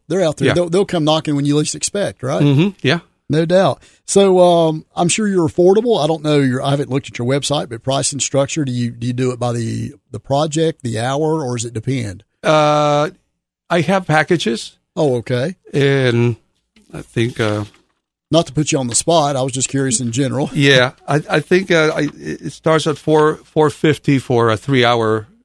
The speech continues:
Speaker 2: recording time.
Speaker 1: Okay.
Speaker 2: And then we can add recording time as, uh, for ninety dollars an hour, uh, an hour.
Speaker 1: And there's always things like proofs and goofs, right?
Speaker 2: Yeah. Oh, yeah.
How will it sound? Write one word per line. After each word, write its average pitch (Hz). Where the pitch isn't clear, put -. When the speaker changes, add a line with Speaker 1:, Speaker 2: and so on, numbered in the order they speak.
Speaker 2:
recording 113
time. 92
Speaker 1:
Okay. 131
Speaker 2:
And 123
then 127
we 123
can 120
add 135
recording 120
time 113
as, 101
uh, 101
for 117
ninety 107
dollars 104
an 101
hour, 98
uh, 95
an 104
hour. 92
Speaker 1:
And 151
there's 160
always 190
things 156
like 135
proofs 165
and 151
goofs, 170
right? 175
Speaker 2:
Yeah. 165
Oh, 233
yeah. 226